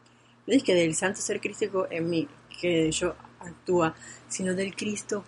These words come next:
cósmico. Les recuerdo que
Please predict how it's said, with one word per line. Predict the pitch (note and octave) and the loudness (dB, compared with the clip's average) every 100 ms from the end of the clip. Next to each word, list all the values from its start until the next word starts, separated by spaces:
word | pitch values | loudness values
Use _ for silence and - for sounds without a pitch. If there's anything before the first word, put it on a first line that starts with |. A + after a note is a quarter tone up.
| - | -6
cósmico. | - A#3 C#4+ - - G3 F#3+ F#3+ F3 D#3+ - E3+ D#3 D#3+ - - - _ _ - | 0 2 2 0 -2 -4 -4 -2 -2 -4 -4 -2 0 -4 -12 -20 -20 _ _ -8
Les | F3 | -6
recuerdo | E3 D#3 - - _ - _ F3+ F3+ G3+ | -4 -6 -8 -20 _ -20 _ 2 4 2
que | E3+ | -4